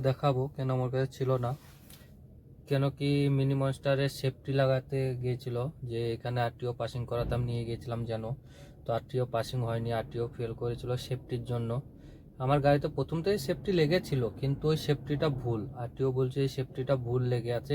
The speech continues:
এটাই পাস হবে না। তো ওই সেফটি লাগাবার জন্য আবার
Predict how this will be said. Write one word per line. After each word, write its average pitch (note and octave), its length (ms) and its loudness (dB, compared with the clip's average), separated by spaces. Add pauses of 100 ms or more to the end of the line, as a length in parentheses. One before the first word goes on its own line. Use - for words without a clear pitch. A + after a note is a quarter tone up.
এটাই C3 200 0 (100)
পাস A2+ 240 2
হবে A2+ 180 -4
না। G#2+ 60 -6 (460)
তো - 120 -4
ওই C3+ 60 4 (100)
সেফটি C#3+ 320 2 (100)
লাগাবার C3+ 360 6 (100)
জন্য C3 200 2 (920)
আবার C3 160 4